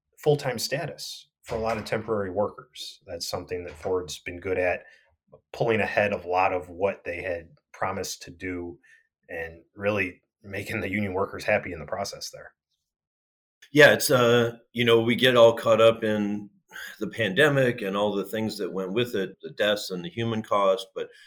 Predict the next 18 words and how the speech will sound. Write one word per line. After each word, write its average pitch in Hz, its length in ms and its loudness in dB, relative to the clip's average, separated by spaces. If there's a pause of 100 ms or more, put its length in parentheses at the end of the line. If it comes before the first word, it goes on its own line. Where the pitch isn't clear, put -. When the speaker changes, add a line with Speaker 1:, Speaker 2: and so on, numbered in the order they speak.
(160)
Speaker 2:
then 92 200 0
the, 80 200 -4 (320)
the - 80 -20
huge - 320 -4
profits 113 380 2
by 90 160 -2
the 87 120 -4
automakers 90 640 -2
and 80 140 -12
the 78 60 -14
dealers 110 560 0
in 90 140 -8
the, 85 120 -12
in 87 100 -14
the 82 100 -12
wake 139 260 -4
of 87 100 -6
it. 92 160 -4